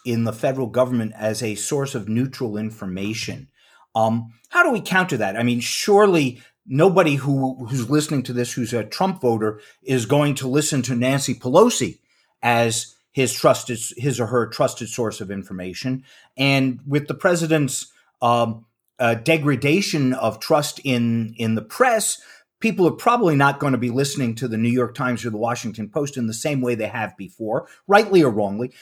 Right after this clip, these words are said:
So where do you recommend people look to for, uh, straight,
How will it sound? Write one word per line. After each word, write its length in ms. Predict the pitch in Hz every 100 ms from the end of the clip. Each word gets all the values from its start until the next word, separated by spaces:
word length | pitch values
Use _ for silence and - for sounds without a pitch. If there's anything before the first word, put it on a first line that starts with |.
| -
So 160 | - 208
where 280 | 180 302 381
do 80 | 381
you 120 | 311
recommend 520 | 214 214 160 170 147
people 360 | 190 - 143 110
look 260 | 175 - -
to 280 | 120 110 113 _ _
for, 520 | - 156 151 147 139 - _ -
uh, 180 | 131 131
straight, 580 | - - - 185 233 -